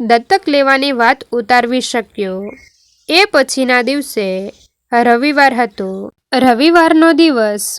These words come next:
હોસ્પિટલની રૂટીન ફરજમાંથી છુટ્ટીનો દિવસ હતો, પણ એ દિવસનો સદુપયોગ હું મિત્રોની સાથે ગોષ્ઠી કરવા માટે કરતો હતો. નાનું ટાઉન,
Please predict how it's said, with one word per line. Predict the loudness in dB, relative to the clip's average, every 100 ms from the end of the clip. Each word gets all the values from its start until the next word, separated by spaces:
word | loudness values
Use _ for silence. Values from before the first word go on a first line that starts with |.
| -8
હોસ્પિટલની | -4 0 0 0 -2 2 2 4 4
રૂટીન | 2 0 2 0
ફરજમાંથી | 0 0 0 -2 -2 -2 -2 -4
છુટ્ટીનો | -4 -6 -4 -2 0 0
દિવસ | -2 -2 -2 -2 -6
હતો, | -8 -6 -8 -10 -14 _ _ _ _
પણ | 0 2 0 -6 -10 _ _ _ _ -2
એ | 2 2
દિવસનો | 2 2 0 0 -2
સદુપયોગ | 0 -2 -2 -2 -6 -6 -4 -4 -4 -10 -16 _ _ _ 0
હું | 4 4
મિત્રોની | 2 2 2 4 2
સાથે | 2 0 2 -2
ગોષ્ઠી | 0 0 -2 0 -2
કરવા | 0 0 2 0
માટે | 0 -4 -4
કરતો | -4 -4 -4 -4 -6
હતો. | -6 -8 -10 -10 -10 -14 _ _ _ _ -10
નાનું | -2 2 2 2 2
ટાઉન, | 2 0 0 -4 -8 -10